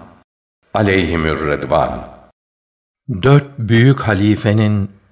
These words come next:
üçüncüsü, Hazreti Osman-ı Zinnureyn radıyallahu anh. Hilm ve haya timsali. Sevgili Peygamberimiz sallallahu aleyhi ve sellem buyurdu ki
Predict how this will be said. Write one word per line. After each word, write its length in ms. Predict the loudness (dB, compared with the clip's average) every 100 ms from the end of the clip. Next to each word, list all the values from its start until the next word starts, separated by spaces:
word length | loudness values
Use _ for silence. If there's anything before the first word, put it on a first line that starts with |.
| _
üçüncüsü, 920 | -4 2 2 2 -2 -8 -6 -6 -8 _ _ _ _
Hazreti 520 | -4 2 2 2 2
Osman-ı 680 | 2 -2 0 2 4 2 0
Zinnureyn 880 | -2 -4 -4 -6 -4 -4 -4 -8 -16 -20 _ _ -4
radıyallahu 920 | -2 2 2 2 2 2 2 0 -4 -6
anh. 320 | -8 -10 -16 -20 _ _ _ _ _ _ _ _
Hilm 580 | -16 0 4 4 4 2
ve 80 | 0
haya 680 | 0 0 2 2 2 0
timsali. 880 | -6 -12 -10 -6 -2 0 -2 -8 -12 _ _ _ _ _ _ _ _ _ _ _ _
Sevgili 600 | -10 0 0 2 4 4
Peygamberimiz 1000 | 4 2 2 0 2 2 2 0 -4 -14 -18 _ _ _ _
sallallahu 880 | _ -4 -2 2 2 2 2 2 2
aleyhi 480 | 2 2 0 0 -2
ve 80 | -2
sellem 680 | -2 -2 0 0 -2 -4
buyurdu 520 | -4 -2 -4 -6 -10 -10
ki 280 | -12 -12